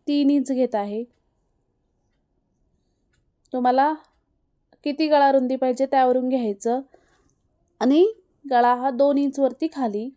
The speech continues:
गळा रुंदी तीन इंच आणि दोन इंच खाली घेतलेला आहे आणि एक राऊंड करून घ्यायचा.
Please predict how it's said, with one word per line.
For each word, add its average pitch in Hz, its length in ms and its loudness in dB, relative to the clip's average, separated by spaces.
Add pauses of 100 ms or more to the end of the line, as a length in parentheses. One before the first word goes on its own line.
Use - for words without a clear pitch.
(220)
गळा 262 300 2
रुंदी 285 300 -2
तीन 277 320 -4
इंच 302 200 -4 (300)
आणि 247 140 -6
दोन 254 240 0
इंच 320 460 -6
खाली 262 220 -2
घेतलेला 233 380 -4
आहे 208 280 -4
आणि 233 180 -8
एक 269 80 -6
राऊंड 302 260 -2
करून 240 240 -2
घ्यायचा. 202 400 -6